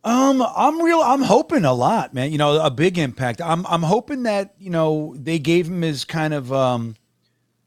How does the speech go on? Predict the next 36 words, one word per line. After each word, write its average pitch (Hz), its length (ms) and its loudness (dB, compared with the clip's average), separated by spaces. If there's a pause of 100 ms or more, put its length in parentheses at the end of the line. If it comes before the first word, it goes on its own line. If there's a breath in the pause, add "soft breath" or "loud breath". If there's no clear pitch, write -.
(100)
you 247 100 -10
know, 180 200 0
red-shirted 143 720 -2
him, 139 240 -4 (440)
uh, 123 580 -10
to 135 160 -8
an 127 60 -6
extent. 123 520 -8
You 131 80 -8
know, 123 360 -8
we, 143 320 -4 (140)
<laughs> - 120 0
we 226 160 -2
saw - 300 -4
the 170 120 -4
one, 156 320 -4 (100)
remember 180 220 -2
he, 165 160 -2
we 143 120 -6
played 143 280 -6
the 139 80 -4
one 139 200 -4
game 131 280 -4
and 127 80 -4
he 120 60 -4
tried 127 220 -4
to 123 60 -6
make 127 160 -6
a 123 60 -12
block 123 340 -6
and 127 60 -6
he 117 60 -6
dove 120 240 -4
on 120 100 -4
his 120 140 -10
face. 123 400 -6